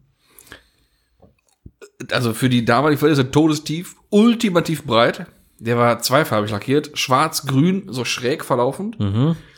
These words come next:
Speaker 1: Und der hatte, ähm, wie es damals auch üblich war, eckige Scheinwerfer drin. Wie man es
Speaker 2: Ah,
Speaker 1: ja auch
Speaker 2: okay.
Speaker 1: kannte, so, so diese Typhoons oder so eine
Speaker 2: Ja.
Speaker 1: Kamerafront und sowas. Hatte der eckige Scheinwerfer im Käfer.
Speaker 2: Das ist schon richtig
Speaker 1: Und
Speaker 2: gewagt,
Speaker 1: richtig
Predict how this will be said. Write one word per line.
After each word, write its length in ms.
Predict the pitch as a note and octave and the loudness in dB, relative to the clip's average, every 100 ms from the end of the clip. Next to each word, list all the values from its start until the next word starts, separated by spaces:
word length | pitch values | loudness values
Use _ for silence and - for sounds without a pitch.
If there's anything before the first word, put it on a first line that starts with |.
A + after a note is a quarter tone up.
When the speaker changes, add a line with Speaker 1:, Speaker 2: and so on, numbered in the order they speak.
| - - - - | -20 -20 -20 -2
Speaker 1:
Und 140 | B2+ | 0
der 100 | A#2 | 2
hatte, 440 | B2 - C#3+ C#3+ C#3 - _ _ _ - | 0 2 2 0 -8 -20 _ _ _ -2
ähm, 340 | B2 A#2 A2+ G#2 | 2 4 2 0
wie 80 | |
es 100 | A2+ | -2
damals 300 | A#2 A#2+ A#2+ | 2 2 2
auch 220 | A#2+ D3 D3+ | 0 -2 -4
üblich 320 | D3 A#2 G#2 | -4 -4 -2
war, 340 | G2 D#3+ - _ _ _ _ _ _ _ - - - | -2 -2 -8 _ _ _ _ _ _ _ -20 -6 -4
eckige 260 | E3+ D#3 | 0 -2
Scheinwerfer 400 | D3+ D#3+ G#2 - | -2 -6 -8 -8
drin. 300 | F2 E2+ - _ _ - | -14 -16 -18 _ _ -4
Wie 60 | |
man 100 | B2 | -2
es 60 | B2 | 0
Speaker 2:
Ah, 40 | A#2 | 0
Speaker 1:
ja 20 | |
auch 80 | A2 | 0
Speaker 2:
okay. 80 | A#2 | 2
Speaker 1:
kannte, 260 | B2+ B2 | 2 0
so, 280 | A2+ A2+ G#2+ | 2 2 2
so 140 | G#2 G#2 | -2 -4
diese 200 | G#2+ G#2 | -6 -4
Typhoons 480 | B2+ A#2+ B2 A2+ | -2 0 -2 -4
oder 200 | G#2+ G#2+ | -2 -2
so 60 | G#2 | -2
eine 120 | F#2 | -6
Speaker 2:
Ja. 60 | F#2 | -4
Speaker 1:
Kamerafront 560 | G#2+ A2+ A#2+ C#3+ A#2 | 0 4 4 4 0
und 20 | A2 | -2
sowas. 220 | A2 A2+ - - - | -6 -8 -16 -20 -8
Hatte 180 | A#2+ C3+ | -2 -2
der 180 | - | -2
eckige 300 | C3 G3+ F#3 | -4 -4 -2
Scheinwerfer 440 | - D#3 E3 D#3 - | -2 -2 -2 -4 -4
im 160 | C3+ | -6
Käfer. 380 | - C3 B2+ - - _ _ _ _ - - - - _ - | -2 -4 -4 -10 -18 _ _ _ _ -20 -20 -20 -20 _ -16
Speaker 2:
Das 100 | - | -10
ist 60 | |
schon 140 | - G2+ | -6 -2
richtig 340 | D3 - G#2+ | -2 -2 -2
Speaker 1:
Und 40 | G2+ | 2
Speaker 2:
gewagt, 240 | F#2+ F3+ E3 | 2 2 2
Speaker 1:
richtig 380 | F#3 B2+ G3+ | 2 2 2